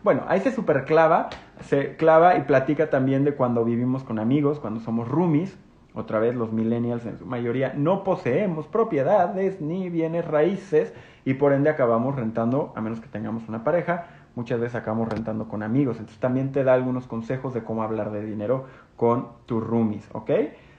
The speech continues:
Te habla cuando hablas de, de los amigos, eh, pues también de tus hábitos, de tus drogas.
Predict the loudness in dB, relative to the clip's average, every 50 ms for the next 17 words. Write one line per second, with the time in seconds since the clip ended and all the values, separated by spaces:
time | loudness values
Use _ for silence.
0 | _ _ 4 6 6 8 8 6 6 4 2 2 2 2 2 4 4 4 4 2
1 | 0 -2 -4 -6 -4 -4 -4 -2 -2 -2 -2 -2 -2 0 -2 -2 -4 -8 -14 -20
2 | -20 -12 -6 -2 0 0 0 -2 -4 -8 -10 -6 -4 -2 -2 -2 -2 -4 -6 -8
3 | -8 -8 -6 -6 -8 -8 -10 -10 -10 -10 -10 -10 -8 -4 -2 -2 -2 -2 -4 -6
4 | -12